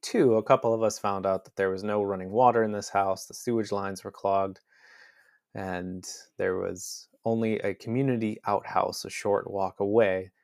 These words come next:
that needed to be redug. No water, no toilet. We agreed to come in and do two things, but a couple of us started working to make sure we could try to get water back on and maybe a form of a toilet working.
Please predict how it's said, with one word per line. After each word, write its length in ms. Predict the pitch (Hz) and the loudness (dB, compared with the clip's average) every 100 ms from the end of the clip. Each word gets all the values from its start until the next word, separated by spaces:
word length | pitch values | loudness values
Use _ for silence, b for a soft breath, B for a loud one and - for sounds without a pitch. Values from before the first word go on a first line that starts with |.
| _ _ _ _ _ _ | _ _ _ _ _ _
that 160 | 90 95 | -10 -8
needed 380 | 95 92 90 - | -8 -6 -8 -8
to 100 | 92 | -10
be 220 | 92 87 | -8 -12
redug. 640 | - 87 92 113 117 - - - _ _ _ _ _ _ _ - | -12 -14 -8 -4 -2 -4 -8 -20 _ _ _ _ _ _ _ -12
No 80 | 95 | -4
water, 400 | 104 123 120 117 | 6 8 10 6
no 140 | 110 | 4
toilet. 500 | 101 - 82 80 82 - _ _ _ _ _ _ _ _ - B B B B | -2 -4 -4 -4 -10 -14 _ _ _ _ _ _ _ _ -20 B B B B
We 220 | 156 208 | 8 8
agreed 340 | 196 190 208 | 8 6 4
to 80 | 185 | 0
come 300 | 160 160 165 | -2 0 0
in 160 | 110 117 | 0 0
and 120 | 113 | -2
do 200 | 98 98 | -2 -6
two 340 | - - 87 | -8 -8 -8
things, 720 | 90 - 196 104 87 76 - - | -10 0 0 0 -8 -14 -16 -2
but 100 | 110 | -2
a 60 | |
couple 260 | 104 127 117 | 4 2 4
of 120 | 104 | 2
us 100 | 104 | 0
started 320 | - 98 95 | 0 -2 -2
working 380 | 95 98 - 92 | -2 -4 -4 -12
to 40 | 92 | -10
make 160 | 85 | -10
sure 200 | - 98 | -10 -6
we 120 | 95 | -6
could 220 | 90 98 95 _ _ B B B B - | -4 -6 -8 _ _ B B B B -20
try 320 | - 151 147 | 0 6 8
to 60 | 135 | 8
get 220 | 120 110 | 2 0
water 400 | 101 101 98 92 | 0 2 2 2
back 300 | 95 90 - | -2 -6 -6
on 260 | 90 92 90 | -10 -8 -10
and 220 | 90 92 95 | -10 -10 -10
maybe 440 | 98 95 95 92 - | -8 -6 -8 -8 -2
a 360 | 107 110 107 | 2 2 0
form 420 | 98 - 98 90 90 | -6 -8 -6 -6 -8
of 100 | 92 | -12
a 60 | |
toilet 420 | - 104 92 90 | -6 -4 -2 -4
working. 560 | 107 127 113 - 113 - | -2 0 0 -6 -16 -18